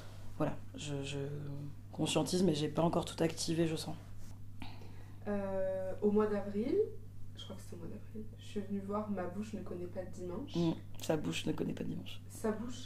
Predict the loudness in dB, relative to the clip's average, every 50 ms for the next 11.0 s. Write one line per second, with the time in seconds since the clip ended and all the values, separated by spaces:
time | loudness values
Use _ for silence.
0 | -6 -2 4 4 4 6 12 12 12 12 12 12 8 8 8 10 10 10 8 10
1 | 8 8 6 6 4 4 6 6 6 6 8 8 6 6 8 6 6 6 6 4
2 | 4 2 2 0 -2 -2 -2 -2 -2 0 0 0 -2 0 4 6 8 12 12 12
3 | 12 12 12 12 12 12 12 12 10 4 4 0 0 2 0 0 0 0 0 2
4 | 2 0 0 -2 -4 -4 2 6 8 10 10 10 10 8 8 4 2 2 0 -2
5 | -2 -2 -4 -4 -4 -6 -6 -6 -6 -6 -6 -4 -2 -2 0 0 0 -2 0 4
6 | 6 8 8 8 6 6 6 6 6 8 8 6 6 6 6 4 4 4 4 2
7 | 2 2 2 0 2 2 2 4 4 4 2 2 2 0 0 0 0 0 0 0
8 | 0 -2 0 0 0 2 2 2 0 2 0 0 0 0 -2 -2 2 6 6 6
9 | 8 8 6 6 6 4 6 6 6 6 6 4 2 2 2 0 0 0 0 0
10 | 0 0 2 4 4 4 4 4 2 0 -2 -2 0 2 2 2 2 2 0